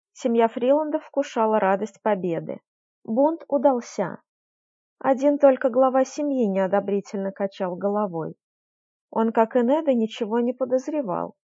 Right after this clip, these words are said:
и для него такое обращение с ни в чем не повинным урожаем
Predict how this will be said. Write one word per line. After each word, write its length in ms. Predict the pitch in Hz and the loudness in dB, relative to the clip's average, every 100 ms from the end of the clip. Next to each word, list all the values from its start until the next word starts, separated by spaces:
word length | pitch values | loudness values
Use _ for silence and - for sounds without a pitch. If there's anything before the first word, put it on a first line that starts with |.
| _ | _
и 80 | 220 | 0
для 200 | 208 240 | 2 2
него 340 | 240 247 302 349 | 2 2 2 2
такое 400 | 220 220 226 220 | -2 2 2 2
обращение 800 | 220 196 226 226 - 220 214 208 | 2 0 -2 -4 -2 -2 -2 -4
с 100 | 220 | -6
ни 80 | |
в 100 | 220 | -6
чем 300 | - 226 202 | -4 -4 -2
не 80 | 196 | -4
повинным 560 | - 202 196 196 185 196 | -2 -2 0 -2 -2 -4
урожаем 680 | - 196 196 196 190 247 | -2 -2 -2 -2 -4 -4